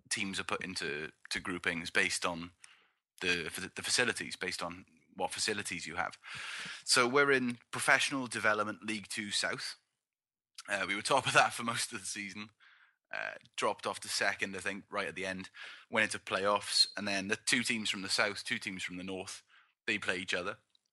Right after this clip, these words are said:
Uh, uh, in a playoff system, and then,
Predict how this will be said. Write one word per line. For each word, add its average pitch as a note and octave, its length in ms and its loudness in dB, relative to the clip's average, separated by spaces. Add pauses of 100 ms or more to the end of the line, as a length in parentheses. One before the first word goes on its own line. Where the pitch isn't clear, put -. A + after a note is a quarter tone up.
(600)
Uh, D2+ 260 -4 (260)
uh, A1 420 0 (580)
in G#2 80 2
a - 60 2
playoff F#2+ 260 2
system, A2 400 2
and G#2 120 0
then, F#2+ 280 -4